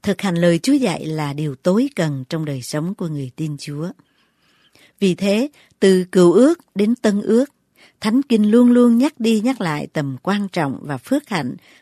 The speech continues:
của người làm theo lời Chúa. Chúa phán với Giô-suê, "Quyển sách luật pháp này chớ xa miệng ngươi, hãy suy gẫm ngày và đêm, hầu cho cẩn thận làm theo mọi điều đã chép ở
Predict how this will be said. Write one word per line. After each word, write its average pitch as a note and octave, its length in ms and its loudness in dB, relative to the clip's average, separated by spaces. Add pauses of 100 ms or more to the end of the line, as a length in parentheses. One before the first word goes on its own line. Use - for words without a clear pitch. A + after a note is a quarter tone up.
(120)
của D#3+ 140 -2
người E3 340 0
làm C3+ 320 -4
theo E3+ 180 -6
lời C#3 280 -8
Chúa. C#3+ 300 -8 (1080)
Chúa G3 160 -2
phán F#3+ 360 -6
với G3 140 -4
Giô-suê, D3+ 540 -6 (840)
"Quyển F3+ 240 2
sách D4+ 280 -2
luật F#3 160 2
pháp D4 280 -4
này E3 320 0
chớ B3 180 2
xa A#3+ 320 -2
miệng D#3 360 -4
ngươi, F3 240 -4 (420)
hãy F3 200 -4
suy B3+ 280 2
gẫm F#3+ 400 -2
ngày D#3 420 -4
và C#3 120 -6
đêm, F3+ 320 -2 (580)
hầu F3 280 -2
cho A3 200 -4
cẩn F3+ 380 -2
thận D#3 320 -6
làm E3 400 -2
theo A#3 320 -4
mọi D#3+ 360 -4
điều D#3 280 -4
đã C#3 140 -10
chép - 320 -4
ở C3+ 180 -10